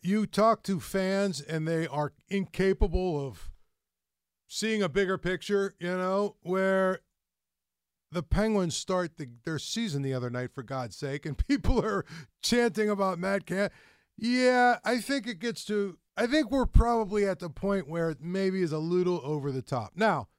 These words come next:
again, he's not gonna be psychologically scarred by it, nor should he, but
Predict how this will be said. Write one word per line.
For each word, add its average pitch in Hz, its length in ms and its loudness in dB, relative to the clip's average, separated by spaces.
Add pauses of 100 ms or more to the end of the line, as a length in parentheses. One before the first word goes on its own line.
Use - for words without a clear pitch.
(100)
again, 180 460 -2 (840)
he's 220 180 -2
not 196 200 2
gonna 190 100 4
be 175 140 2
psychologically 139 720 -6
scarred 202 400 0
by 127 220 -4
it, 156 60 -8
nor 151 200 -4
should 233 320 -4
he, 135 280 -4
but 165 360 -2